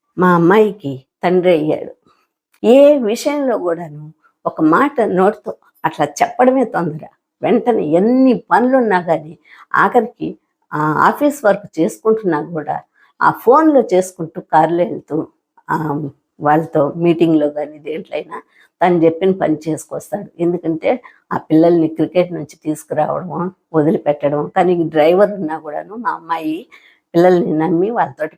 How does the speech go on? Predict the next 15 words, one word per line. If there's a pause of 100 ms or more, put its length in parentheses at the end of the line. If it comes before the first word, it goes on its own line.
పంపించద్దు,
డ్రైవర్
తోటి. (380)
ఎందుకంటే (200)
రోజులు (100)
బాగలేవు
కదండి. (400)
మన (180)
అంటూ (180)
తనన్నా
సొంతంగా (100)
తీసుకొని
పోద్ది
కానీ (100)
కారులో